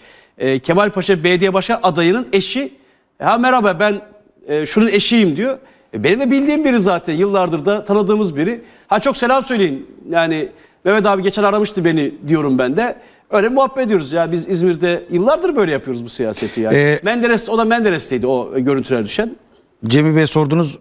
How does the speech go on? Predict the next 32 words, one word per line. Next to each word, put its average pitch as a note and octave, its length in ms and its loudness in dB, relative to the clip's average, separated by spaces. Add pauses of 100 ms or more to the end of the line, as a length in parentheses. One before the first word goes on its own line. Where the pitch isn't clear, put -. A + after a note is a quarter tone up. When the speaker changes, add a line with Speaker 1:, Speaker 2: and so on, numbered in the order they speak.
(120)
Speaker 2:
si-, - 320 -4
e, C3+ 40 4
Hamza C3 340 2
Bey'e C#3+ 140 2
de C#3 60 0
sorun C3 280 0
diyorlar. D3+ 260 2 (100)
Harmandalı D3 520 0
çöp - 220 -2
toplama C#3+ 340 0
alanı C3 220 0
ile B2 120 2
ilgili B2+ 180 -2
sorular C3+ 300 2
var. A#2+ 140 -2
Özellikle C#3 380 0
orada C#3+ 180 0
oturanlar C#3 400 0
oradaki C#3+ 440 -2 (340)
kokudan D3 600 2
yanılmıyorsam, A#2+ 640 0 (400)
e, B2 380 2 (1120)
bununla D3+ 200 2
ilgili B2+ 160 -2
sorular D3+ 340 2
var. F3+ 200 0 (200)
Aynısını D3+ 300 0
size D#3 160 0
de C3+ 40 -4
sorayım. B2+ 380 -2
Speaker 1:
Çok B3 240 0
doğru. D#3+ 400 0